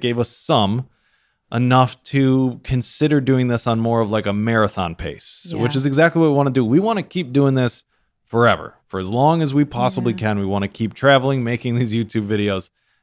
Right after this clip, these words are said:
Speaker 1: and doing this. And I think that it saved this channel in a lot of ways, 'cause there were moments, especially, like, that one video that we made in Sydney, Australia, when both of us were just feeling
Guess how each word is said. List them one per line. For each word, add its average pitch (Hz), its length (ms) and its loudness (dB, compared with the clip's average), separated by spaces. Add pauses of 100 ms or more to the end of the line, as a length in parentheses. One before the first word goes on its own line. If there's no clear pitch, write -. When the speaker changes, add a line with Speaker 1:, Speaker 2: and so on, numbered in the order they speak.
(120)
Speaker 1:
and 92 140 -8
doing 107 260 0
this. 85 340 -6 (400)
And 165 720 0 (500)
I 147 60 -4
think 208 220 -2
that 190 80 -2
it 151 100 -8
saved 160 400 0
this 151 140 2
channel 147 420 2
in 139 60 2
a 131 40 2
lot 131 180 4
of 131 60 4
ways, 131 220 4
'cause 123 140 -4
there 147 80 4
were 151 80 2
moments, 143 400 2
especially, 160 400 -4
like, 120 240 2 (680)
that 120 200 2
one 123 320 2
video 131 300 4
that 127 100 6
we 120 120 4
made 120 220 2
in 117 60 -2
Sydney, 120 360 -2
Australia, 113 520 2
when 104 120 -2
both 107 220 0
of 107 80 -2
us 110 160 0
were 104 60 -8
just 101 220 -4
feeling 107 320 -2